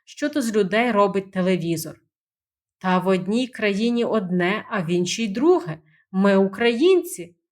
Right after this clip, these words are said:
в нас ніколи не було такого, щоб була мода на таке життя». Побачив хлопець дівчину і вже знає, чи хоче з нею життя прожити. Та й сама жінка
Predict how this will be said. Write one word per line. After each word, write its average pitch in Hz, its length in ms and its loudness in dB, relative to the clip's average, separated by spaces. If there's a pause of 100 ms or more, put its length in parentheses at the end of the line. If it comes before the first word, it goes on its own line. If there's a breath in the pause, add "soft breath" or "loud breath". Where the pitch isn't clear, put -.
в 190 40 -6
нас 190 300 -2
ніколи 226 560 0
не 262 140 0
було 233 260 2
такого, 247 560 -4 (300 loud breath)
щоб 214 340 -8
була 262 260 2
мода 262 360 2
на 262 120 -2
таке 254 320 -6
життя». 208 580 -8 (640)
Побачив 190 760 0
хлопець 240 580 0
дівчину 285 800 0 (260)
і 196 200 2
вже 208 480 0
знає, 190 540 0
чи 202 240 -4
хоче 226 460 -2
з 160 100 -4
нею 196 340 0
життя 220 540 -2
прожити. 196 760 -2 (480 soft breath)
Та 196 100 -6
й 180 180 0
сама 185 500 0
жінка 220 680 0